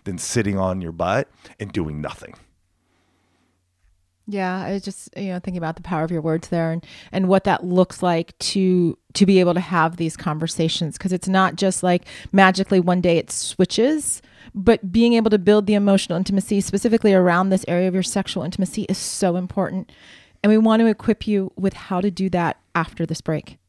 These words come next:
Speaker 2: Stress, hormone changes, and lack of sleep can impact your skin, causing issues like dryness, dark spots, and acne. I know the closer I get to fifty, the more aware I become of this.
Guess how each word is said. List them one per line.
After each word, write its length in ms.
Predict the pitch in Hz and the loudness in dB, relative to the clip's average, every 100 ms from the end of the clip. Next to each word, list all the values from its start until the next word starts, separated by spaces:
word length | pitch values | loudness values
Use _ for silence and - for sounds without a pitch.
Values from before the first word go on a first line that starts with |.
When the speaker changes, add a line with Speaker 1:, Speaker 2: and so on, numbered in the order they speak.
| _ _ _ - | _ _ _ -8
Speaker 2:
Stress, 680 | - - - 220 208 - - | -4 -2 2 2 2 -4 -4
hormone 380 | - 233 220 214 | 0 2 2 -2
changes, 380 | 214 196 202 - | -4 -6 -6 -6
and 160 | 190 | -6
lack 240 | 190 220 285 | -2 -2 -4
of 80 | |
sleep 360 | - - 175 - | -10 -8 -8 -8
can 100 | 180 - | -10 -8
impact 400 | 247 254 254 269 | -6 -6 -6 -6
your 60 | |
skin, 340 | 240 - 156 156 | -10 -8 -10 -6
causing 300 | 180 175 175 | -6 -6 -4
issues 340 | 220 - 202 | -6 -6 -6
like 160 | 170 - | -8 -4
dryness, 480 | 180 175 196 220 - | 0 0 -2 -6 -4
dark 300 | - 175 - | -2 -2 -2
spots, 340 | - 175 - | -4 -4 -4
and 100 | 160 | -10
acne. 440 | 151 160 - 156 _ _ _ - | -10 -10 -12 -16 _ _ _ 4
I 80 | |
know 100 | 226 | 6
the 80 | 226 | 6
closer 320 | 214 233 220 | 6 4 4
I 60 | 214 | 2
get 180 | 196 202 | 0 -2
to 60 | 202 | 0
fifty, 340 | 208 208 240 | 0 0 -4
the 120 | 208 | -6
more 260 | 196 196 196 | -2 0 0
aware 300 | 175 185 180 | 0 0 0
I 100 | 160 | -2
become 300 | 180 - 170 | -6 -8 -8
of 120 | 156 | -8
this. 380 | 151 - - | -10 -12 -14